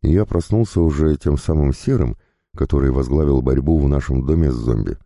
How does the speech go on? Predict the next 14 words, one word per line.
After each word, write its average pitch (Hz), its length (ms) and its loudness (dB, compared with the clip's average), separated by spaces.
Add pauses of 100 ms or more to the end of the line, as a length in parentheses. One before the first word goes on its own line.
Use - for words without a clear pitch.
(640)
Воспоминания 65 720 0
мои 110 380 2
оканчиваются 95 840 0
сообщением 80 720 0
от 73 100 -2
системы 92 600 -2
о 92 80 -2
наступающем 80 760 -2
третьем 69 380 -2
этапе. - 320 -4 (480)
Ира 71 220 0
выходит 64 480 -2
на 64 80 0
балкон, 92 420 -2